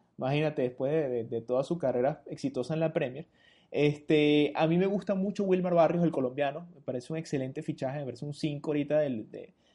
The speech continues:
de los mejores probablemente que hay en este, de este lado del, del mundo. Y bueno, yo creo que un jugador, Malcolm, yo creo que Malcolm en el Barça, Valverde no,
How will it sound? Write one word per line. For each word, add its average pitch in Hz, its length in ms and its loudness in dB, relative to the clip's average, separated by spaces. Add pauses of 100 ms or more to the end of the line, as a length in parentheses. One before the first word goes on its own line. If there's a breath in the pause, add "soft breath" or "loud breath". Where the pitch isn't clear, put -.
(160)
de 120 100 -2
los 127 140 2
mejores 143 260 6
probablemente 156 380 0
que 139 60 2
hay 131 120 0
en 147 60 -2
este, 151 320 0
de - 80 -2
este - 180 -2
lado 143 200 4
del, 127 180 -4
del 131 120 0
mundo. 165 440 2 (560 soft breath)
Y 165 260 8
bueno, 170 460 8
yo 160 260 4
creo 185 220 4
que 208 80 -4
un 208 160 0
jugador, 180 640 6
Malcolm, 156 360 2 (180)
yo 147 120 0
creo 147 100 0
que 180 100 -2
Malcolm 180 520 4
en 151 160 -6
el 147 120 -2
Barça, 147 760 2 (280)
Valverde 147 500 2
no, 180 80 2